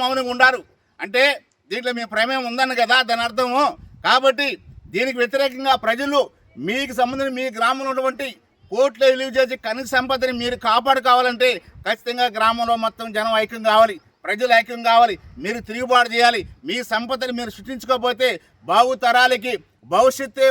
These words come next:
ఉండదని చెప్పని ఇవాళ రైతు కూలీ సంఘంగా మేము తెలియజేస్తాను. ఇకనైనా ఉన్నత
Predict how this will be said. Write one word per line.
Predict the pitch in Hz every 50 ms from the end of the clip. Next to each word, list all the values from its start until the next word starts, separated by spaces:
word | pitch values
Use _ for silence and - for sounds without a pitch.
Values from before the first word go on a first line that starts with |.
| 247 214 202 240
ఉండదని | 285 285 277 277 262 247
చెప్పని | 254 254 208 254 247 240 233
ఇవాళ | 233 233 233 226 226
రైతు | 226 214 208
కూలీ | 233 226 - 226
సంఘంగా | 214 214 220 214 214 214 214
మేము | 208 214 214 190 147 - - _ _ _ _ _ _ _ _ _ _ _ _ _ _ _ _ _ _ 208
తెలియజేస్తాను. | 214 233 226 226 226 214 - 233 220 214 175 - - _ _ - 165
ఇకనైనా | 190 233 247 254 254 262 262 262 247 - - _ _ - - -
ఉన్నత | 233 262 262 208